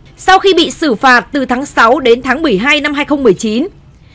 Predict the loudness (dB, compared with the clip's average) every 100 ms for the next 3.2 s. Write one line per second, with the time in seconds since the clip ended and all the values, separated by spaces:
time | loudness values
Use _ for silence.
0 | -20 -2 0 2 0 0 0 -2 -2 0
1 | 0 0 0 0 0 -2 0 0 -2 -2
2 | -4 -2 0 0 0 0 0 0 -2 -2
3 | 2 2